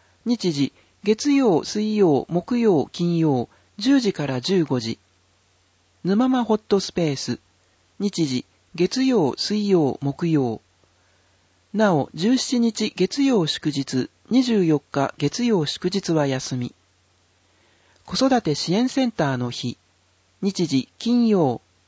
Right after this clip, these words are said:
なお、子育ての相談もできます。問い合わせ、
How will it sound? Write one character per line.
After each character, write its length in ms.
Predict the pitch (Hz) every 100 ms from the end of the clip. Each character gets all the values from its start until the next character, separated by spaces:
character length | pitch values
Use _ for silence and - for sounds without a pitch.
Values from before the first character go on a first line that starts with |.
| _ _ _ _ _ -
な 220 | 208 175
お、 120 | 139 -
子 120 | 180
育 240 | 269 262
て 120 | 160 147
の 120 | 120
相 240 | - 208
談 200 | 214 190
も 100 | 170
で 120 | 151
き 120 | 143 131
ま 140 | 123
す。 180 | - - _ _ _ _ _ _ _ _ _ _
問 180 | 240 240
い 60 | 233
合 60 |
わ 140 | 214 202
せ、 260 | - 180